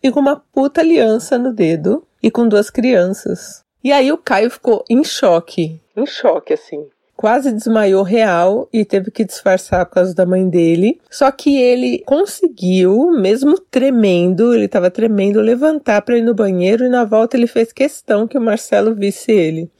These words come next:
Aí quem ficou mal foi o Marcelo, assim, ficou pálido, né? Aí ele voltou pra mesa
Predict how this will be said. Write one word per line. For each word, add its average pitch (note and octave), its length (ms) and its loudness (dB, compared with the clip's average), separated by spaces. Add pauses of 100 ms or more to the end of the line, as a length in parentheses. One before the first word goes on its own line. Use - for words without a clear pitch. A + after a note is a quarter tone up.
Aí F#3+ 200 2
quem G#3 200 0
ficou G#3+ 240 -2
mal F#3 260 2
foi G#3 180 0
o G#3 40 0
Marcelo, G3 500 0
assim, F3+ 180 -2
ficou F#3+ 360 -2 (180)
pálido, F3 500 0
né? F3 220 -2 (300)
Aí F#3 220 4
ele G#3 180 2
voltou G#3 420 0
pra A#3 180 0
mesa A#3 720 2